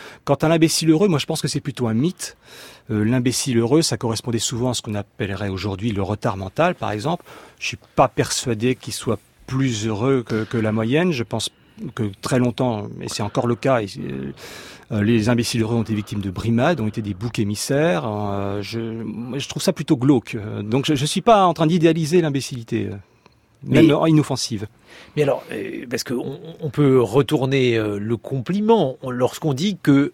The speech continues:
Speaker 2: euh, les imbéciles sont heureux, est-ce que, euh, les, euh, les personnes heureuses ne sont pas perçues en France ? Vous savez, dans, euh, à l'issue de la tradition romantique, on considère que quelqu'un qui sourit est,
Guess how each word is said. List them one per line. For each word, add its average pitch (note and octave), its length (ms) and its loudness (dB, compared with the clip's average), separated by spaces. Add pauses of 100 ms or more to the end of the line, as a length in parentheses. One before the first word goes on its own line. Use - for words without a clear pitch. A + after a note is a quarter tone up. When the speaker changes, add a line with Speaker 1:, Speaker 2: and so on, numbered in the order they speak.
Speaker 2:
euh, G#2 300 -4 (420)
les A#2 260 -2
imbéciles B2 680 0 (180)
sont A#2+ 580 -6 (140)
heureux, D#3+ 800 6
est-ce - 200 -4
que, F#3 320 2 (140)
euh, A#2 220 -8
les, B2+ 420 2
euh, A2+ 480 2
les G#2 220 -4
personnes A#2 500 -6
heureuses E3 480 4 (320)
ne B2+ 80 2
sont B2+ 140 -2
pas C3+ 120 4
perçues D3 400 -2
en C3 140 -2
France ? E3 280 -2
Vous - 40 -14
savez, C3+ 160 -2
dans, G#2 180 -6 (400)
euh, - 760 -12
à - 40 -14
l'issue G#2+ 340 -8
de A2+ 80 -6
la G#2+ 80 -4
tradition A#2 500 -4
romantique, B2 640 -2 (280)
on B2 80 -6
considère D3 500 4
que D3+ 160 0
quelqu'un C3 440 -2
qui - 200 -12
sourit D#3 600 -4
est, C3 280 2